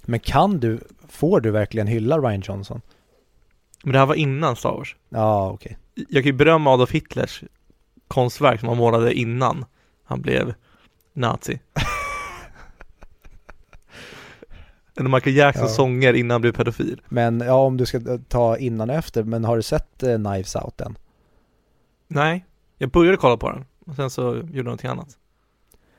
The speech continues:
Speaker 1: Den borde du se, för det är, jag, jag tycker Looper är en briljant film och jag tycker Knives Out är en jätte, jättebra film.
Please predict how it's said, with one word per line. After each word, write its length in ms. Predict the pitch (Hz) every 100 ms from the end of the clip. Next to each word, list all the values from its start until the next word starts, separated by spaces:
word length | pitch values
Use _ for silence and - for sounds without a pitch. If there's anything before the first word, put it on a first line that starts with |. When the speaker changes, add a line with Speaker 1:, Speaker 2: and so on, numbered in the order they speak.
| _ -
Speaker 1:
Den 180 | 120 165
borde 140 | 147
du 60 | 117
se, 340 | - 139 98
för 140 | -
det 280 | 120 135 131
är, 560 | 127 123 120 117 120 123 - - 95 - - 135
jag, 160 | 139
jag 120 | 135
tycker 180 | 147 135
Looper 400 | 120 131 - 120
är 280 | 107 104 101
en 260 | 104 98 95
briljant 400 | 107 143 156 -
film 340 | 131 127 127
och 80 | 123
jag 120 | 107
tycker 200 | - 107
Knives 240 | 104 101
Out 280 | - 117 -
är 100 | 104
en 140 | 95 92
jätte, 760 | 92 95 101 101 - _ -
jättebra 480 | 107 95 113 123 107
film. 320 | - - 101